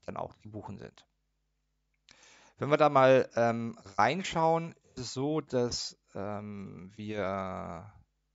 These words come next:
genau, gehen wir hier mal rein, dass wir, ich gehe mal hier durch, das war die Aufgabenstellung elf.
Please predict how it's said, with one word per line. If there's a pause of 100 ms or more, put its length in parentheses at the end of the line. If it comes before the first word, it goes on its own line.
(720)
genau,
gehen
wir
hier
mal
rein, (1300)
dass
wir, (1700)
ich
gehe
mal
hier
durch,
das
war
die
Aufgabenstellung
elf.